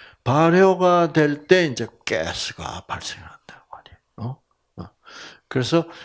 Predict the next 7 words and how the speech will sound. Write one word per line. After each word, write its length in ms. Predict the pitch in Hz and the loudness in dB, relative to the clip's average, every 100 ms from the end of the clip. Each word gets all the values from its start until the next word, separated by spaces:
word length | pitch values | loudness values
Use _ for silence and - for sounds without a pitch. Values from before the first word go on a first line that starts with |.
| - | -6
이런 280 | 127 127 151 | 0 2 2
문제가 680 | 139 123 117 120 127 139 - - - - | 2 0 0 -2 0 -4 -6 -20 -18 -10
위장에서 1120 | 107 113 123 - 143 160 156 147 139 131 156 | -2 2 2 8 8 8 8 6 4 2 0
일어날 760 | 123 120 117 107 104 101 104 101 | 0 0 0 -2 -4 -6 -6 -6
수도 340 | - - 101 | -10 -10 -10
있고 640 | 98 _ 131 143 - 175 _ - - _ - | -10 _ -6 -4 -8 -14 _ -20 -20 _ -2
또는 480 | 120 131 180 214 | -2 0 -2 -4